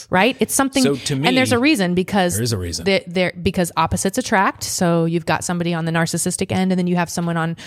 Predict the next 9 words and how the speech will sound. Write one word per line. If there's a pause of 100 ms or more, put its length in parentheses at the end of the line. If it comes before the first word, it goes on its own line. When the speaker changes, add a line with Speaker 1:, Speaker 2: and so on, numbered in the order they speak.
(140)
Speaker 1:
what's
called
the
codependent
side,
which
is
actually (800)
v-,